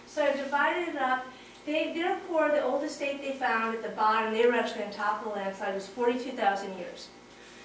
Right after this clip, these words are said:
And from forty-two thousand years to twenty-six thousand years ago, here's the dominant species. You had fir and hemlock, and you had white pine.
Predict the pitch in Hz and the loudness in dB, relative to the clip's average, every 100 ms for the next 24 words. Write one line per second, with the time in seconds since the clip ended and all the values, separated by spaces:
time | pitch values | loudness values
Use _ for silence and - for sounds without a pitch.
0 | - 254 240 233 233 233 247 240 311 359 | -8 -2 2 2 2 0 -4 -6 -4 -2
1 | 381 381 320 294 285 277 262 247 247 240 | -2 -2 4 4 4 2 -2 -2 -4 -8
2 | - 403 427 415 311 - 277 285 226 208 | 0 2 2 -2 -6 -2 0 0 0 -2
3 | 202 202 214 208 208 202 - - - 330 | -2 -4 -4 0 2 0 -4 -14 -10 -2
4 | 339 339 - 269 247 247 233 - 254 214 | 0 2 4 6 6 4 0 -6 -8 -6
5 | - - - - - - 233 214 208 254 | -6 -8 -8 -10 -14 -16 -6 -4 -2 0
6 | 226 220 311 381 415 427 415 - - - | 0 2 0 2 4 4 0 -10 -14 -16
7 | - - - 254 254 254 247 240 240 226 | -16 -18 -6 -2 2 2 6 6 4 0
8 | 208 | -4